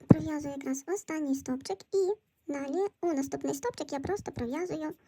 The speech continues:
стовпчик без накиду. Ось такий у нас от перший листочок. Далі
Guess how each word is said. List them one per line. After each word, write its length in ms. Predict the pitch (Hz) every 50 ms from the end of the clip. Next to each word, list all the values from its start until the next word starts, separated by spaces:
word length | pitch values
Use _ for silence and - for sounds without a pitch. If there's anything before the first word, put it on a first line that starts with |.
| - - - - - - - _ _ _ _ - - - - - _ _ _ _ _ _ _
стовпчик 320 | - - 403 403 - 285
без 140 | 285 320 320
накиду. 300 | 269 262 240 - 269 269 - - - - - - - - - - - - - -
Ось 80 | 320 339
такий 320 | - 262 - 311 320 311 311 - - - -
у 80 | - 269
нас 240 | 262 262 262 - -
от 160 | 285 - - _ _ _
перший 260 | - 269 277 277 262 247
листочок. 360 | 247 269 - - - - _ - - _ _ _ _ _ _ - - - - - - - - - _
Далі 420 | 311 294 339 381 370 349 330 277